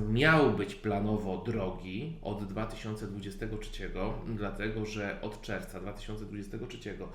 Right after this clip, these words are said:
zgodnie z dyrektywami unijnymi, ure, Urząd Regulacji Energetyki, uwalnia rynek gazu dla odbiorców indywidualnych. Co to oznacza?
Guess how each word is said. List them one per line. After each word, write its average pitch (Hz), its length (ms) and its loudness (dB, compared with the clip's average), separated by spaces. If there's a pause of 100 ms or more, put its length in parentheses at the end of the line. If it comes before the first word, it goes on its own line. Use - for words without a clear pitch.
(320)
zgodnie 113 400 2
z 104 40 0
dyrektywami 107 680 -2
unijnymi, 104 600 0 (200)
ure, 110 420 6
Urząd 117 340 2
Regulacji 107 540 -2
Energetyki, 104 840 -4 (560)
uwalnia 135 760 4
rynek 113 680 0
gazu 113 640 2
dla 110 280 0
odbiorców 110 600 0
indywidualnych. 110 1000 0
Co 123 200 0
to 170 200 0
oznacza? 139 540 -2